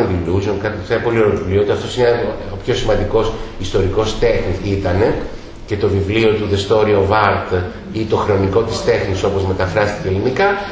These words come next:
είναι το best seller της ιστορίας της τέχνης. Έχει πουλήσει πάνω από εκατό εκατομμύρια αντίτυπα, το μόνο. Ούτε ο Harry Potter δεν έχει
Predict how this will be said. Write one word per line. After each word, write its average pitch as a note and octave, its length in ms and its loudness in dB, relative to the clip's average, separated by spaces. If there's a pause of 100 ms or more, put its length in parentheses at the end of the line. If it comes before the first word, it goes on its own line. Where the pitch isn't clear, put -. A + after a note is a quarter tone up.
(120)
είναι F3+ 240 6
το D3 180 6
best D#3+ 260 2
seller D3 220 4
της - 100 -2
ιστορίας C3 320 2
της - 120 -4
τέχνης. - 440 2 (480)
Έχει A#2 220 0
πουλήσει A#2+ 500 0
πάνω C3 280 2
από G2+ 880 4 (320)
εκατό A#2+ 580 4
εκατομμύρια C3 920 4
αντίτυπα, F#2+ 800 -2 (520)
το G#2 60 0
μόνο. F#2+ 400 2 (960)
Ούτε F#2+ 140 0
ο B2+ 120 2
Harry G#2+ 340 0
Potter G2 300 4
δεν E2 120 2
έχει D#2+ 200 -2